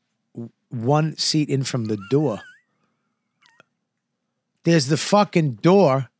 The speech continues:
to the theater right here. There's a row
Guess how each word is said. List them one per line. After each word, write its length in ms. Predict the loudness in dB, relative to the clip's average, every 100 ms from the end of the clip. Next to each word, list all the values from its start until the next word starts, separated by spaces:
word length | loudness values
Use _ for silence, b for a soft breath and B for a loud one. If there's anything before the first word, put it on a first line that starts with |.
| _
to 100 | 0
the 120 | 0 2
theater 440 | 2 2 2 -4 _ _ _ 0
right 240 | 2 4
here. 280 | 4 4 0 _ _ _ _ _ _ _ _ _ _ 0
There's 220 | 2 2
a 60 |
row 540 | 2 4 4 2 0